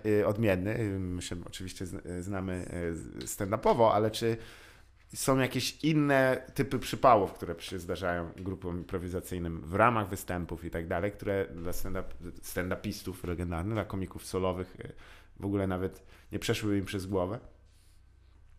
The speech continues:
Czy, jaki mieliście przypał jako grupa największy? Jakby przypał, mówię tutaj, nie tyle sceniczny, co dookoła, związany z infrastrukturą, jakimś tam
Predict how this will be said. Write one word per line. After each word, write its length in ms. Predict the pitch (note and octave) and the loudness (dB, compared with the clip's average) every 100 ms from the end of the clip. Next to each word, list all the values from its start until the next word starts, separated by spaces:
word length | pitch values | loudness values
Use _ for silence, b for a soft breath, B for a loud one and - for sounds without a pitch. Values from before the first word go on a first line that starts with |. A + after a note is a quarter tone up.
| - - - - - | -20 -20 -20 -18 -6
Czy, 200 | D3+ C3 | -2 4
jaki 240 | A#2+ A#2 | 4 4
mieliście 300 | C3+ C3 A#2 | 2 2 0
przypał 340 | G#2+ A2 - F#2 | -2 -2 0 0
jako 220 | E2 F#2 | 0 -2
grupa 280 | F#2 F#2 E2+ | -2 -2 -2
największy? 480 | F2 E2+ F2+ - - | -2 -2 -4 -6 -6
Jakby 220 | F#2+ G2 | -6 -4
przypał, 380 | - A2+ G#2 G#2 | -4 -2 -2 -2
mówię 220 | G#2 G#2 | -2 -2
tutaj, 320 | G#2 - G#2+ G2+ B B | -2 0 0 -2 B B
nie 80 | D3 | 2
tyle 160 | D#3+ A#2 | 6 6
sceniczny, 560 | - G#2 C3+ C3+ G2+ | 4 2 2 0 -2
co 160 | F#2+ G#2+ | -2 -2
dookoła, 680 | G2 G2+ A#2 A#2 C3+ F#2 D#2 | -2 4 6 6 6 6 4
związany 380 | D#2+ D#2+ F#2+ | -2 -4 -4
z 80 | F#2 | -4
infrastrukturą, 880 | - F#2+ F#2 - - - D3 B2 G2 | -6 -4 -4 -6 -6 2 6 6 4
jakimś 260 | E2 D#2+ | -2 -8
tam 120 | - | -8